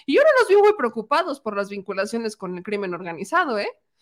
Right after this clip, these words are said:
Y tampoco los vi muy preocupados por las ejecuciones extraoficiales que Calderón justificaba a diestra y siniestra. Nunca los vi preocupados por eso. Pero es que, obviamente, ellos no están, eh, eh, a favor de, de las ilegalidades, ¿no? Ay, pero, ¿y qué par-, qué, qué les parece si hablamos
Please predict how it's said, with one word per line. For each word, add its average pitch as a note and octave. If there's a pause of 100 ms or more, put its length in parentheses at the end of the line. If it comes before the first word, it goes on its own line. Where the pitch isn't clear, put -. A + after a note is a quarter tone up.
(160)
Y A#3+
tampoco D#4
los E4
vi D4
muy D4+
preocupados A#3+
por A#3
las G3+
ejecuciones A3
extraoficiales B3
que G#3+
Calderón F#3+
justificaba G3
a -
diestra F#3
y E3+
siniestra. B3+ (300)
Nunca D#5
los F4
vi C#4
preocupados A3+
por F#3
eso. A#3 (260)
Pero G3+
es A3
que, G3+
obviamente, G3+
ellos G#3+
no G3
están, G3 (340)
eh, G3
eh, G3
a -
favor G3+ (160)
de, F#3
de F#3+
las F3+
ilegalidades, F#3
¿no? A#3 (380)
Ay, D#4+
pero, G#3
¿y A3
qué B3+
par-, D#4
qué, -
qué E4+
les A4+
parece D#4+
si C#4
hablamos C#4+